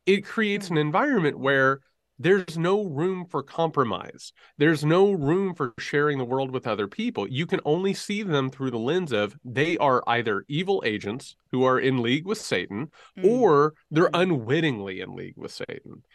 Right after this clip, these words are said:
Speaker 1: And if you compromise with them, if you allow them even a moment, this apocalyptic ideology, which is, again, what we're dealing with now,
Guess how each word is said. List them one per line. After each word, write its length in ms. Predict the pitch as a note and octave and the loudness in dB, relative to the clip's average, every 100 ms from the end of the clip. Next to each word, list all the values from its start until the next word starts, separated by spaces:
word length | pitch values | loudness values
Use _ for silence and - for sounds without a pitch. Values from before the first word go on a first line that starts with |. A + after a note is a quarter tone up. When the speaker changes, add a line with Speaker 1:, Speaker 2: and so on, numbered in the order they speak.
| - _ D#3 | -20 _ 0
Speaker 1:
And 140 | D#3+ | 2
if 200 | D#3 D3 | 2 2
you 140 | F3+ | 0
compromise 680 | G3+ G3+ G#3 F#3+ E3+ B2+ A2+ | -2 0 0 0 0 0 0
with 140 | A2+ | -4
them, 180 | G#2+ F#2 A2 | -6 -6 -8
if 120 | G#2 | -6
you 200 | D3+ F3+ | -4 -2
allow 320 | F3 D#3 D#3+ | 0 2 2
them 220 | C#3+ C3+ - | 2 0 -4
even 300 | D#3+ E3 B2 | -4 -2 -2
a 40 | |
moment, 680 | A#2 B2 B2+ F3+ E3 F#2+ - | -2 0 2 2 0 -6 -4
this 180 | C3+ C3+ | -4 -4
apocalyptic 800 | - - E3 - C#3+ C#3 B2+ G2 | -6 -2 -2 0 -4 -2 -4 -4
ideology, 760 | G#2 G#2+ G#2 G#2+ A#2 F#2+ F#2+ | -4 -2 0 0 -2 -4 -8
which 320 | F#2 G#2 - | -4 -4 0
is, 280 | B2+ G#2+ - | 0 0 -2
again, 340 | B2+ A#2 E3+ A2 | -6 -2 0 0
what 160 | G#2 | -2
we're 140 | A2+ G#2+ | -2 -2
dealing 320 | G#2+ G2 F#2+ | -2 -4 -6
with 220 | F2+ - | -8 -6
now, 500 | B2+ A2 E2 - - | -2 -2 -2 -6 -16